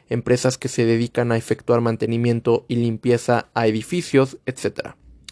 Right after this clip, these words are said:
Esta, la norma cero veinte,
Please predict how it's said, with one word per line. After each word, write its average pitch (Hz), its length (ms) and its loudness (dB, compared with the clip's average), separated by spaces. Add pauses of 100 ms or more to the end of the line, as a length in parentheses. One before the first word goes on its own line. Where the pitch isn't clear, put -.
(580)
Esta, 131 440 2
la 120 180 0
norma 123 340 0
cero 135 300 0
veinte, 143 480 -2